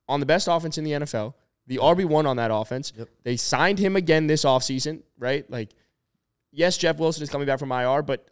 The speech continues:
Speaker 1: a lot of people are very hesitant to trade for Raheem Mostert. It's been tough for me to try and even trade Raheem Mostert. But if you could sell him, let's say if you could package a Raheem Mostert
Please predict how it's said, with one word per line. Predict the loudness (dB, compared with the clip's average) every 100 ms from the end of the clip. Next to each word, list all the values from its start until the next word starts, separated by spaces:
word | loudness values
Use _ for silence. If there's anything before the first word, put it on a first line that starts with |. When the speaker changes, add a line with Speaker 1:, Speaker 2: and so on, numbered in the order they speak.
| -8
Speaker 1:
a |
lot | 2 4 4
of | 0
people | -2 -2
are | 0
very | 0 0
hesitant | -2 -6 -14
to | -12
trade | -6 -6 -6
for | -6 -6 -6
Raheem | -8 -8 -6
Mostert. | -4 -6 -6 -10 -12 _ _ _ _ _ _
It's | -4
been | -4 -2
tough | -2 -2
for | -2
me | -2
to | -2
try | -2 -2
and | -2
even | -4 -4
trade | -4 -4
Raheem | -4 -6
Mostert. | -6 -6 -4 -6 -8 _ _ _ _
But | -4
if | -2
you | -4
could | -4
sell | 2 4 4
him, | 2 0
let's | 0 0
say | -2
if | -4
you |
could | -8
package | 0 0 0 -4
a |
Raheem | -4 -4 -4 -2
Mostert | -2 -2